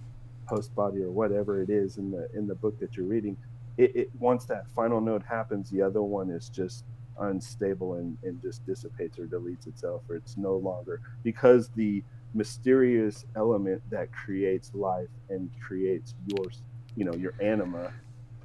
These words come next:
uh, it, once that is gone, the essence of you is gone, the previous host body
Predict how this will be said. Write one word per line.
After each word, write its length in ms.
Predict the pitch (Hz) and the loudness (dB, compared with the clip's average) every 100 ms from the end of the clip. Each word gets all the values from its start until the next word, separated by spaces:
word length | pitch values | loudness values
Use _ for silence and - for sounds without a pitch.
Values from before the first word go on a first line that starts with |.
| - - | -12 -2
uh, 260 | 98 85 - - - | 0 0 -4 -8 -8
it, 140 | - | -4
once 360 | 104 117 117 - | 2 2 2 2
that 260 | 107 104 | 2 4
is 260 | 95 90 - - 113 | 0 -6 -10 -14 -4
gone, 380 | 107 107 107 95 | 2 4 4 4
the 220 | 98 - | 0 0
essence 360 | 104 - 104 - | -2 -2 -4 -2
of 140 | 92 | -4
you 180 | 92 104 | 2 2
is 160 | 90 - - | 2 0 2
gone, 460 | 107 107 92 90 - - - - 104 | 4 4 2 -2 -4 -6 -6 -4 0
the 260 | 104 92 - | 2 2 -4
previous 560 | - 117 110 98 92 - - | 0 2 4 2 0 -6 0
host 280 | 107 104 - | 2 2 -2
body 400 | 87 85 82 | -2 -2 -4